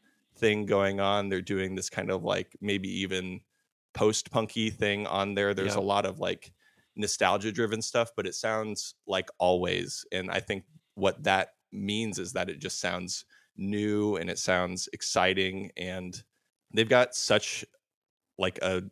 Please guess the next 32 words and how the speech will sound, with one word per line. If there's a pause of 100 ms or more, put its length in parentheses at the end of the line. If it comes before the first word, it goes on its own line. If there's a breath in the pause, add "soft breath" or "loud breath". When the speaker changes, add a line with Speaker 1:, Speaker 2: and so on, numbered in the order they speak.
Speaker 1:
songwriting (140)
ear (120)
that
they
don't
need
to
write
long
songs (360 soft breath)
for
them
to
be
hits. (480)
Yeah,
I
saw
them
live (480)
and (160)
they
played
at
the
Riv,
which
is
not
a
small
room.